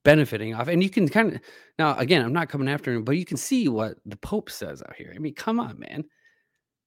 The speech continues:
Where they're talking, eh, where it's okay to, to, to, to bless same-sex marriages. It's, it's, it's okay to do, everything is backwards.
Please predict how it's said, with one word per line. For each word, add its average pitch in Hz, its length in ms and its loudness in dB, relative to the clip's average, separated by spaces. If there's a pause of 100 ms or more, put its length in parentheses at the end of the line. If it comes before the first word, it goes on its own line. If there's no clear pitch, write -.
(300)
Where 131 100 2
they're 135 80 2
talking, 147 460 0
eh, 143 80 2
where 131 320 0
it's 120 240 -4
okay 123 520 -2
to, 110 380 -6
to, 107 280 -6
to, 107 240 -8 (460)
to 117 260 0 (120)
bless 117 460 -4
same-sex 110 580 -8
marriages. 113 640 -4
It's, - 420 -10
it's, - 300 -8 (640)
it's - 160 -8
okay 123 440 -2
to 117 200 -2
do, 117 500 -2 (1400)
everything 185 440 6
is 151 120 8
backwards. - 800 2